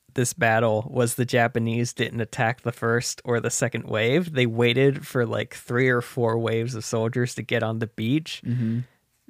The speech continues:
Speaker 1: They were waiting to attack until everyone was, like, crowded and, like, a bunch of them had to be out in the open. There wasn't enough cover for everyone.
Speaker 2: Mm-hmm.
Speaker 1: And so Jake's there with Gary and his squadron, just kind of waiting.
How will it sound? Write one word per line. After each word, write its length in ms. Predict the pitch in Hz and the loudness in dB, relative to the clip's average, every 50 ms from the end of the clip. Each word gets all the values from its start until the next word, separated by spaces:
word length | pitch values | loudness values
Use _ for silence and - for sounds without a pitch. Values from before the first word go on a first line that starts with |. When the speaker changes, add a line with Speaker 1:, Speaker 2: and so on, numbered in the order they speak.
| _ - | _ -2
Speaker 1:
They 80 | 120 | 0
were 160 | 113 117 117 | 0 0 0
waiting 500 | 117 113 110 120 123 127 131 127 123 123 127 | 0 0 2 4 4 6 6 4 4 2 2
to 160 | - 139 117 | 0 0 0
attack 440 | 113 110 - - 123 113 117 117 - | 0 -2 0 0 2 2 2 2 0
until 280 | 120 - - 120 110 - | -2 0 0 0 0 2
everyone 500 | 123 120 117 127 120 120 120 120 117 117 | 2 2 2 2 2 4 4 4 2 2
was, 180 | 113 117 - - | 0 0 0 0
like, 180 | 107 107 - | 0 -2 -2
crowded 760 | - - - - 127 117 107 107 120 120 127 131 131 131 135 - - - | -6 -10 -2 2 2 2 4 4 4 4 4 4 4 4 2 0 -4 -2
and, 320 | 127 120 117 113 113 - - | -2 0 0 -2 -4 -4 -2
like, 160 | 120 117 113 | -2 0 0
a 80 | - 113 | -2 -2
bunch 280 | - - 113 113 - 131 | 0 0 0 0 0 -2
of 60 | 123 | -2
them 120 | 117 107 | -2 -2
had 280 | 107 - 120 110 110 113 | -2 0 0 0 0 -2
to 60 | 117 | -4
be 220 | 104 117 113 113 110 | -4 -4 -2 0 0
out 160 | 113 113 - | 0 0 -2
in 60 | 127 | -4
the 160 | 127 110 104 | -8 -4 0
open. 380 | 104 117 123 - - 156 156 160 | 0 0 2 2 2 2 2 2
There 100 | 156 135 | 2 2
wasn't 280 | 113 117 110 123 117 113 | 2 0 -2 -2 -4 -2
enough 200 | 113 113 - - | -2 -2 -2 -2
cover 300 | - - 117 - 131 147 | 0 0 2 2 2 2
for 140 | 139 - 147 | 4 4 4
everyone. 540 | 143 151 156 165 160 160 165 165 170 175 175 - - | 4 4 4 4 4 6 6 6 6 4 2 -2 -2
Speaker 2:
Mm-hmm. 380 | 123 120 123 120 110 107 107 107 - - | -2 0 0 0 0 -2 -2 -4 -4 0
Speaker 1:
And 160 | - 135 131 | 0 2 4
so 200 | - 139 127 123 | 4 4 4 4
Jake's 420 | 123 131 - 156 165 165 - - - | 2 4 4 6 6 4 2 0 4
there 360 | 156 139 139 135 135 131 - _ _ _ _ _ _ _ - - _ _ _ _ _ | 6 8 8 8 6 4 2 _ _ _ _ _ _ _ -20 -20 _ _ _ _ _
with 220 | 135 139 127 - | 0 0 2 4
Gary 340 | - 143 139 139 135 135 139 | 4 6 6 8 8 8 6
and 80 | 139 135 | 6 6
his 140 | 131 - | 4 2
squadron, 600 | - - - 139 131 127 127 131 135 127 131 135 - _ _ _ _ _ _ _ _ _ _ - | 0 2 4 6 6 6 6 4 4 2 2 0 -2 _ _ _ _ _ _ _ _ _ _ -6
just 200 | 143 - - - | -6 -6 -6 -4
kind 200 | - 139 131 127 | -2 2 2 2
of 140 | 123 123 | 2 2
waiting. 480 | 127 131 127 123 110 113 127 127 123 | 4 4 4 4 4 2 2 0 0